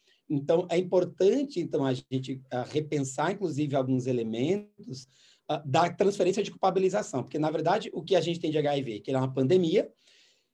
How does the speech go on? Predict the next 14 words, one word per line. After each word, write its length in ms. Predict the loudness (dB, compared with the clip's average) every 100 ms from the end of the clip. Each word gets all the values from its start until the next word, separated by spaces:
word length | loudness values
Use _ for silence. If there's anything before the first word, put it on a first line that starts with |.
| _
que 100 | 6
a 140 | 6 6
gente 260 | 2 0
tem, 300 | 0 2 4
inclusive, 500 | 4 2 0 0 0
ciclos 720 | -2 -4 -6 -4 -4 -2 -4 -4
de 140 | -6
transmissão. 760 | -4 -2 -2 -2 -8 -6 -6 -6
A 60 |
gente 240 | -6 -6 -4
tem 140 | -2
momentos 680 | 0 0 0 0 -2 -6 -10
que, 380 | -8 -2 -2 0
ah, 320 | 2 0 -2